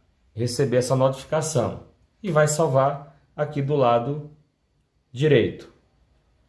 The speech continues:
Ó. Toda vez que tiver uma detecção de movimento,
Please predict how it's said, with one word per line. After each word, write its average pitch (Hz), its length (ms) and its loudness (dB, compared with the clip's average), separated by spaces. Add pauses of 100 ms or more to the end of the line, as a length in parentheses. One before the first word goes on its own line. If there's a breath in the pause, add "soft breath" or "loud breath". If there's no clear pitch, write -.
Ó. - 120 -14 (1600 soft breath)
Toda 165 200 0
vez 175 160 2
que - 80 -14
tiver 165 140 2
uma 156 100 4
detecção 139 420 0
de 123 80 -2
movimento, 120 580 0